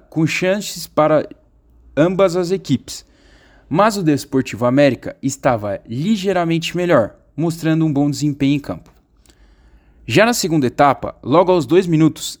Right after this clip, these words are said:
Daniel novamente balançou as redes em um belo chute, colocando o Desportivo América à frente do placar por dois a um. Aos sete minutos,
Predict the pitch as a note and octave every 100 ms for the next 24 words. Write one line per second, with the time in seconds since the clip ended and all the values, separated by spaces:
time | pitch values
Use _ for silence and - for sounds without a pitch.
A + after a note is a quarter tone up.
0 | _ A#2+ F3+ G3+ D3 A#2 B2 A2+ A2+ C3+
1 | A2+ - - _ _ _ G#2+ D3+ F#3+ F#3+
2 | - D#3+ E3+ D#3 A2+ C#3 C#3 - - D#3+
3 | D3+ D3 D#3+ F3+ - C3+ - - _ _
4 | _ - _ _ - E3 E3 E3 D3+ B2
5 | A#2 D3 - D#3+ - F3 G3 D#3 C#3 D3
6 | - D#3 - E3 D#3+ C#3+ D3 - D3+ D3+
7 | D#3+ - B2+ B2 - _ _ G3 C#3+ C#3
8 | C#3+ F3+ G#2 - _ _ _ _ _ _
9 | A#3+ A3+ D#3+ - E3+ E3+ F3 - -